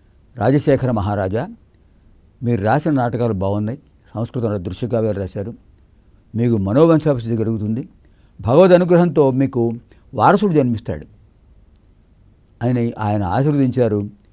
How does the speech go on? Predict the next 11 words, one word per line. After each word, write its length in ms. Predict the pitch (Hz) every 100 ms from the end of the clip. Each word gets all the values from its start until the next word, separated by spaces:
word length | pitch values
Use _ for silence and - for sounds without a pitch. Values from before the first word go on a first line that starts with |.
| _ _ _ -
తర్వాత 680 | 101 127 165 135 113 110 113 _ _ _ _ _ _ -
ఒక 160 | 98
సంవత్సరానికి, 840 | 92 98 135 160 196 175 156 214 269 - _ _ _ _ _ _ _ _ _ _ _ _ _ _ _ _ _ _ -
అనంతరకాలంలోనే 840 | 113 131 139 139 135 131 143 247 - _ _ _ _ -
కొన్ని 200 | 117 113
రోజుల్లోనే 480 | 113 123 135 131 127
ఆవిడ 280 | 110 95 - _ _ _ _ -
మహారాణి 400 | 107 123 131 127
గారు 180 | 117 107
గర్భవతి 440 | 101 104 117 117
అయ్యారట. 380 | 110 104 98 127